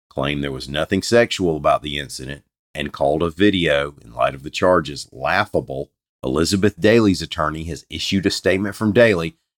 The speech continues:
claiming that Hooper betrayed their agreement that they had, that he would publicly apologize and take accountability for his actions.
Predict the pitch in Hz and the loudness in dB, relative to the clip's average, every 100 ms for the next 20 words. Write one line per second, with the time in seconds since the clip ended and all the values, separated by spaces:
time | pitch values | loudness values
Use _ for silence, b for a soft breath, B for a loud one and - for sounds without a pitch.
0 | _ 92 95 95 73 - 104 104 95 78 | _ 2 4 4 0 2 4 4 0 -4
1 | 78 - 92 92 104 110 113 104 120 123 | -6 0 4 4 4 4 2 4 4 6
2 | 98 80 - 78 71 71 71 67 65 71 | 4 2 -4 -16 -8 -4 0 2 2 -2
3 | - _ _ 71 64 80 76 - - 87 | -8 _ _ -6 -4 0 -2 0 0 4
4 | 101 - 101 98 107 98 98 76 76 69 | 4 4 0 2 4 4 4 0 0 0
5 | 78 87 - 69 73 _ 80 76 73 67 | -2 -8 -6 -8 -8 _ -6 -4 -2 -2
6 | 65 64 67 67 67 87 101 104 - 55 | -4 -6 -8 -6 -4 2 4 4 -2 -12
7 | - | -18